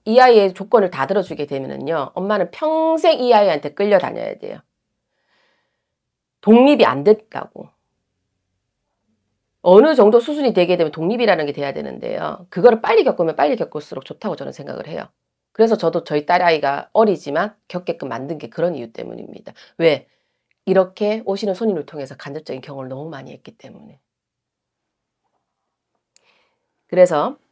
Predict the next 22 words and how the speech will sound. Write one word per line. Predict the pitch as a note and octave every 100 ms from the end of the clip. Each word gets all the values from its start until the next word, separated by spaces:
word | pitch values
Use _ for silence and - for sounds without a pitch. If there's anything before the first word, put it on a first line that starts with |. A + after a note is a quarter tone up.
| _ _ _ _ _
하루아침에 | - C4+ C#4+ C#4+ D#4+ C#4 A3
일어날 | G3 G#3 F#3 D#3+
수-, | - - D#3+ _
변화가 | - D#3 E3+ F#3 F#3
있을 | D3+ F3
수는 | E3 D#3
없지만 | C3+ - D#3 D3 C#3+
우리 | C#3+ F3
엄마가 | G3 G3 F#3+ F#3+ G#3+ G#3+
바뀌려고 | - C3+ - F3 D#3
노력하는 | D3+ D#3+ D#3 D3+
끝에 | C#3+ C#3
우리 | C3+ C3
아이도 | C#3+ C3+
바뀌어지는 | B2 - D3 C3 C3+ C#3
거고요. | B2+ - - - - _ _ _ _ _
달라지는 | - D3 B2+ - G2 A2
겁니다. | - - _ _ _ _ _ _ _ _ _ _ _ _ _ _ _ _ _ _ -
좀 | G#3
모진 | G#3 B3+ C#4+
부모가 | A3 G#3+ G#3+ F#3+
되세요. | E3 G#3 G3+ C3+